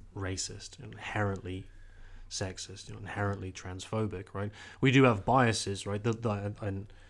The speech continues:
I'm not super familiar with the literature, but the, the implicit bias studies that have been done,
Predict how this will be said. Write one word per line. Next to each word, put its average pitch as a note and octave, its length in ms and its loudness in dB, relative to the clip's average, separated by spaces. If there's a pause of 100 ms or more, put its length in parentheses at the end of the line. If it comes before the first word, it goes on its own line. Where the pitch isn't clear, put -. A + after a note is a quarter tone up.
(400)
I'm G#2+ 80 4
not G#2 180 4 (160)
super - 720 8
familiar G2 420 6
with F#2+ 160 0
the F#2+ 80 0
literature, G2+ 460 2
but G2 220 -4 (580)
the, G2 380 -4 (240)
the G2+ 240 -2
implicit A#2 520 2
bias G#2+ 680 2 (200)
studies A2+ 460 2
that A2 120 -6
have G2+ 200 -4
been F#2+ 160 -6
done, G2+ 420 -2